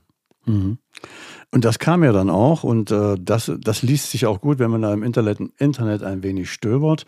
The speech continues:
So ein bisschen was steht da schon drin über den Benedikt Seipel.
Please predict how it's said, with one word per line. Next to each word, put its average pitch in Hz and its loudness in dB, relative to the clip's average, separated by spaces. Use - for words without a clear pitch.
So - -8
ein 95 -8
bisschen 120 -2
was 95 -4
steht 107 -6
da 92 -6
schon 143 -6
drin 104 -6
über 92 -6
den 90 -6
Benedikt 92 -8
Seipel. 107 0